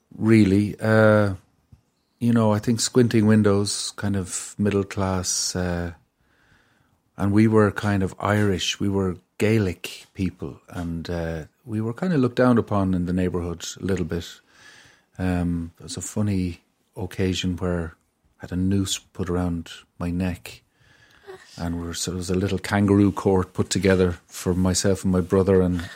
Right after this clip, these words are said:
and another guy. And, uh, and I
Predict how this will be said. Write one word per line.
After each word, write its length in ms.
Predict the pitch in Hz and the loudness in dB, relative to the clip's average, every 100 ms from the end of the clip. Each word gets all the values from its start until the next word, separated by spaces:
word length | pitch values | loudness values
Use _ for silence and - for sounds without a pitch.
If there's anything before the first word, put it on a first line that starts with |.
| - | -8
and 140 | 90 | -4
another 300 | 90 95 92 | 0 0 -2
guy. 360 | 90 90 92 87 _ - - - - - - - _ - | 0 2 2 0 _ -20 -20 -20 -20 -20 -20 -20 _ -10
And, 400 | 104 101 98 98 | -4 -2 -2 0
uh, 420 | 101 101 101 101 - - _ | 2 2 2 -2 -8 -18 _
and 180 | 120 117 | 2 4
I 260 | 110 120 | 6 4